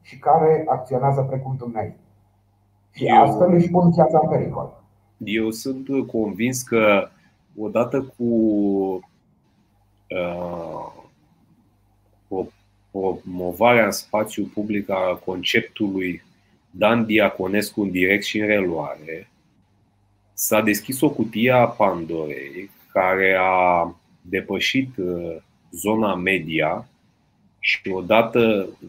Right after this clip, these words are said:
Speaker 2: în paralel cu explozia conceptului de socializare electronică, accesul liber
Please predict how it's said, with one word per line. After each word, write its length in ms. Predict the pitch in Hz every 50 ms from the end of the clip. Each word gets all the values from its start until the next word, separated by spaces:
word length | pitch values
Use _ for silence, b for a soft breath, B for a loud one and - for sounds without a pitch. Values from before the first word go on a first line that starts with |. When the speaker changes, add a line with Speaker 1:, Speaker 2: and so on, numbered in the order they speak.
| - -
Speaker 2:
în 140 | 101 92 87
paralel 580 | 85 - - 90 90 87 85 87 95 104 113
cu 140 | 113 113 107
explozia 1300 | 95 92 - - - - - - 113 113 120 123 110 98 92 90 90 90 90 87 85 85 85 82 80 - - _ -
conceptului 640 | - - 92 90 85 - 117 110 - - 113 104 101
de 100 | 101 98
socializare 960 | 95 - - 92 - - - 92 90 90 90 87 87 104 107 107 107 104 95
electronică, 840 | 90 90 85 85 _ - 98 95 98 92 85 80 76 _ - 76 76 73
accesul 760 | - 87 - - - - - 117 117 113 - - 104 98
liber 500 | 92 95 113 120 - 92 92 85 80 78